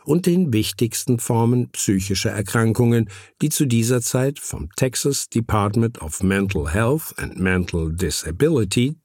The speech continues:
diagnostiziert, aufgezeichnet und gemeldet wurden, wie Schizophrenie, Psychosen, Neurosen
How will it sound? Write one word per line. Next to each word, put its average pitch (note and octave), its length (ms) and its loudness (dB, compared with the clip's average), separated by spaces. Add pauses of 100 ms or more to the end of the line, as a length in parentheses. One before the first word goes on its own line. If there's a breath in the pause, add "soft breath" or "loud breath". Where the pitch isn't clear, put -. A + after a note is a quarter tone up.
diagnostiziert, C#3+ 1040 0 (400 soft breath)
aufgezeichnet G2+ 960 0
und G#2+ 160 0
gemeldet B2+ 560 0
wurden, A2+ 320 4 (420 loud breath)
wie F3 200 2
Schizophrenie, F#2+ 960 -2 (120)
Psychosen, A#2+ 840 2 (160)
Neurosen G2+ 880 2